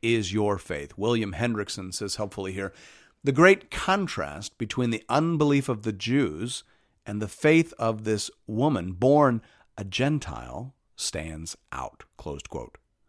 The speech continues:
The story also serves to remind us of Jesus' own sense of mission. He says, "I was sent only to the lost sheep of the house of Israel." Salvation in the Bible is to the Jew first and also to the Greek, Romans one sixteen.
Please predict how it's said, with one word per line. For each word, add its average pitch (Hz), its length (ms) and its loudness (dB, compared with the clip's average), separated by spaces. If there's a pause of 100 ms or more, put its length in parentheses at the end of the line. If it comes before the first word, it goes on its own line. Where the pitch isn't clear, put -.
(520)
The - 80 -10
story 147 240 10
also 156 360 8
serves 131 340 2
to 120 120 -6
remind 104 420 0
us 101 140 -4
of 104 160 -4
Jesus' 107 420 -2
own 104 200 -2
sense 117 340 -2
of 107 220 -6
mission. 113 400 2
He 87 100 -14
says, 117 240 -2 (400)
"I 139 200 10
was 147 180 6
sent 131 240 4
only 127 260 2
to 127 80 -2
the 123 80 0
lost 123 300 8
sheep 135 200 -2
of 135 60 0
the 127 80 4
house 135 240 2
of 139 80 0
Israel." 82 440 -4 (680)
Salvation 202 480 10
in 185 80 2
the 180 80 4
Bible 156 280 10
is 135 300 8
to 151 140 0
the 147 80 0
Jew 123 260 4
first 131 400 0
and 120 260 0
also 110 380 2
to 127 140 -2
the 127 100 4
Greek, 165 320 4
Romans 95 500 -6
one 101 300 -4
sixteen. - 500 -2